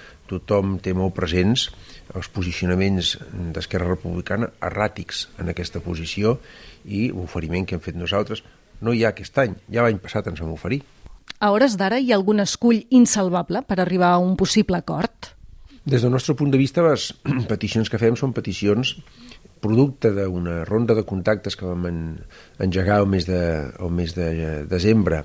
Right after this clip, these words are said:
Speaker 1: el mes, perdó, el mes de setembre, des del Govern Alternatiu de Catalunya, amb diferents actors socials i territorials del nostre país. Hem fet més de cent setanta reunions des del conjunt del Govern Alternatiu de Catalunya i hem recollit tot un seguit de propostes i demandes que són les que posem,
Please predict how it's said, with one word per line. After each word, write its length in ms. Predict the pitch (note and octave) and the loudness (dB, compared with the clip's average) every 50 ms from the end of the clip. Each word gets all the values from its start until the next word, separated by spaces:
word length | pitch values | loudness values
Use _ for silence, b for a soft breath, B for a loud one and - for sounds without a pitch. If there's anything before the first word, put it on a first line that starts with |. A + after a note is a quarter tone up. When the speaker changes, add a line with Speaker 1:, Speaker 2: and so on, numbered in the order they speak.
| - - | -6 -6
Speaker 1:
el 300 | F2 F2 F2+ - D2+ G2 | -4 -2 -2 0 0 0
mes, 140 | G#2 G2 F#2 | 0 -2 -2
perdó, 220 | - F2 F2+ F#2 F2 | -2 0 2 2 2
el 80 | E2+ | 2
mes 100 | F2+ E2+ | 0 0
de 60 | F2+ F2 | -2 -2
setembre, 460 | - E2+ D#2+ A2 G#2+ G2+ F#2 F2+ E2+ D#2+ B B B B B B B - | -2 2 4 4 4 4 2 0 -2 -4 B B B B B B B 0
des 160 | G2+ F#2+ F2+ | 0 2 4
del 80 | G2 | 4
Govern 240 | F2 F2 E2 F#2+ F#2+ | 4 4 4 4 2
Alternatiu 400 | F#2+ F2 F#2+ F2 F2 E2 F2+ F#2 | 2 0 0 -2 -2 0 0 0
de 80 | F2+ F#2 F2 | 0 2 0
Catalunya, 420 | F#2 F2 F#2 F#2 A2 A2+ G#2+ G2 | 0 2 4 4 6 6 4 4
amb 80 | F#2 E2+ | 2 0
diferents 340 | E2+ - D2+ E2 F2+ F#2 E2+ E2 | -2 -2 -2 0 0 0 -2 -4
actors 400 | - - - G#2 G2+ F#2+ - - B B B B B B B B | -4 0 2 2 2 2 0 -6 B B B B B B B B
socials 720 | - - - D#2+ - - F#2+ G2 F#2+ F#2+ F2+ E2 - - - B B B B B B B B B - - | -12 -10 -8 -6 -4 -2 2 2 4 4 2 0 -2 -8 -12 B B B B B B B B B -10 -8
i 60 | F#2 | -6
territorials 720 | - F2 D#2+ E2 D#2 - E2 E2 F#2 G2 G2 F#2 F2 E2 E2+ | -4 -4 -4 -4 -4 -4 -2 0 2 2 2 2 2 0 -4
del 80 | E2+ | -4
nostre 240 | E2+ E2+ - - - | -4 -6 -6 -8 -8
país. 320 | - - E2 F2+ G#2+ A#2+ | -6 -2 -2 0 0 0
Hem 160 | A2 F#2+ D#2+ - | 0 -2 -2 -4
fet 240 | - F2 - - | -6 -8 -6 -2
més 160 | - F#2+ G2 F2 | 0 0 0 2
de 120 | E2 E2+ | 2 0
cent 200 | - - G#2+ - | 2 2 2 0
setanta 320 | - - - F#2 F2 - E2+ | 0 0 0 0 2 2 0
reunions 460 | D2 D#2 D#2 D#2+ E2 F#2+ G#2+ C3+ C3 | 0 0 0 2 2 4 4 2 2
des 80 | A2+ F2 | 0 0
del 120 | - E2+ - | -2 -2 -2
conjunt 320 | - D#2+ D#2+ E2+ E2 D#2 | -4 -2 -2 -2 0 0
del 80 | D#2+ C#2+ | 0 0
Govern 220 | C#2+ D#2+ D#2+ D#2+ | 0 0 0 -2
Alternatiu 500 | D2+ E2 E2 E2 D#2+ D#2+ - F2 E2 D#2+ B B B B B B B B | -2 -2 -2 -2 -2 -2 0 0 -2 -2 B B B B B B B B
de 160 | - F#2+ F2+ | -2 -2 0
Catalunya 540 | E2 F2+ E2 G2 E2+ F2 F#2 F#2 G2 A2+ C3+ C3+ B B B B B B B B | 2 2 2 2 2 2 2 4 4 4 2 2 B B B B B B B B
i 160 | G2+ G2+ G#2 | -2 2 2
hem 80 | G#2+ | 4
recollit 320 | A2 A2 G2 G#2+ A2 G#2+ G#2+ | 4 4 4 2 2 2 0
tot 160 | G2+ - G#2 | -2 -2 -4
un 80 | F2+ - | -4 -4
seguit 240 | - F#2 G2 G2 | -2 -2 -2 0
de 160 | F2 E2 D#2+ - | 0 -2 -2 -4
propostes 400 | F2 E2+ - G#2 F#2 - F#2+ E2+ | -4 -4 -4 -4 -4 -4 -4 -4
i 80 | F2+ | -2
demandes 540 | F2 F#2 G2+ A#2+ B2+ A#2+ G#2+ B2 C#3+ - - - - - - - | -2 0 2 2 2 4 4 2 0 0 -4 -10 -20 -20 -14 -10
que 80 | - - | -6 -4
són 160 | - F#2 G2+ | -2 0 0
les 80 | - - | -2 -2
que 160 | - G#2+ F#2+ | -2 -4 -4
posem, 320 | F#2+ E2+ E2+ E2+ F2 G2+ | -2 -2 0 0 0 -2